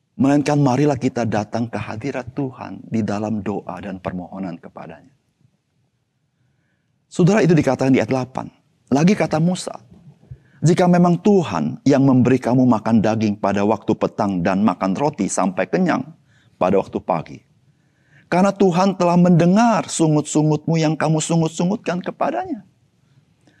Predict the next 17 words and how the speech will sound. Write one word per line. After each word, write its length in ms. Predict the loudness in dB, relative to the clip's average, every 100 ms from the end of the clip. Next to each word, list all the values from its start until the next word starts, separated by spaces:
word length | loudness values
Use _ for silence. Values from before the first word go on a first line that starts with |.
| _
Apalah 480 | -2 0 2 2 2
kami 460 | 0 2 2 4
ini? 140 | 2 0 -8 _ _ _ _ _ _ _ -12 0
Bukan 400 | 0 2 0 2
kepada 400 | 2 2 2 0
kami 320 | 0 0 0
sungut-sungutmu 720 | 0 0 2 2 0 0 -4
itu, 160 | -6 -8
tetapi 400 | -4 -2 -2 -2
kepada 400 | -4 -4 -4 -4
Tuhan." 400 | -6 -8 -10 -20 -20 _ _ _ -20 _ _ _ _ _ _ _ _ _ _ _ _ _ _ _ _ _ _ _ _ _ _ _ _ _ _
Saudara-saudara, 720 | -6 -2 -2 -2 -2 0 -2
apa 320 | -2 -2 -2
yang 60 | -4
kita 160 | -4 -6
katakan, 800 | -6 -8 -10 -12 -16 -18 -20 -20 _ _ _ _ _ _ _ _ _ _ _
apa 240 | -4 -2